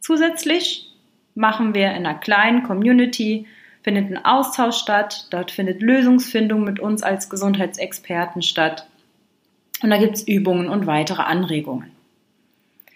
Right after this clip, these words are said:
Und als Startgeschenk erhältst du unsere Gesundheitsakademie, mit der wir schon etliche Familien in ein gesundes Leben begleitet haben.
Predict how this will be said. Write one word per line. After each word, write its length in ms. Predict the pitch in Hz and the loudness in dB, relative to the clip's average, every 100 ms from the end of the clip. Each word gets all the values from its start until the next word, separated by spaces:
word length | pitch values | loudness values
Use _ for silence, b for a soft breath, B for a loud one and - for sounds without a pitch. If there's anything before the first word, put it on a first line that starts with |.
| b | b
Und 180 | 214 208 | -2 0
als 300 | 170 165 - | 0 -2 -4
Startgeschenk 920 | - - 240 - 302 311 302 349 - b b b b _ _ | -2 -2 -2 -2 -2 2 2 0 -4 b b b b _ _
erhältst 500 | 240 247 247 240 - | -2 2 2 2 -2
du 40 | 220 | -2
unsere 340 | 208 214 185 | 0 0 0
Gesundheitsakademie, 1400 | 165 165 220 208 196 - - 165 170 165 165 170 226 233 _ _ | -2 0 0 0 -2 -2 -6 -6 -6 -4 -2 -2 -2 -4 _ _
mit 160 | 240 254 | -2 2
der 140 | 247 | 2
wir 80 | 269 | 2
schon 180 | 285 269 | 0 0
etliche 480 | 220 - 247 - | -2 -2 -2 0
Familien 840 | 254 247 226 175 175 180 196 214 - _ - | 0 0 2 2 0 0 -2 -2 -8 _ -6
in 160 | 208 | -2
ein 180 | - 233 | 0 2
gesundes 540 | 247 185 175 196 - | 0 -2 -4 -4 -4
Leben 420 | 160 151 160 185 - _ | -2 -2 -2 -8 -12 _
begleitet 680 | 311 - 226 156 151 151 - | -6 2 2 2 -2 -8 -10
haben. 300 | - - | -12 -14